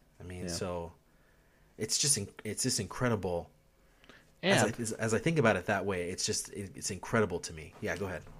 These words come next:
Speaker 2: And, and this is what he says about it, Philippians three, verse eight. "I have suffered the loss of all things and do count them but dung, that I may, that I may win Christ."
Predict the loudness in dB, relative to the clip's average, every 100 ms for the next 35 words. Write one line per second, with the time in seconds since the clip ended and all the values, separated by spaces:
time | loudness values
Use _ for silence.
0 | -4 -2 2 2 2 0 2 4 2 2
1 | 0 0 0 -2 -2 -2 -2 -4 -2 -6
2 | -6 -6 -4 -2 -4 -2 -4 -4 -8 -20
3 | -20 -20 -20 -8 2 4 4 2 2 2
4 | 2 6 8 8 6 2 4 4 2 -2
5 | -2 -2 -2 0 0 0 -2 -2 -2 -2
6 | 2 2 4 6 8 6 2 -4 -14 -20
7 | -20 -10 -2 2 2 0 -4 -6 -12 -20
8 | -18 -12 -2 0 2 2 0 0 -2 -4
9 | -4 -6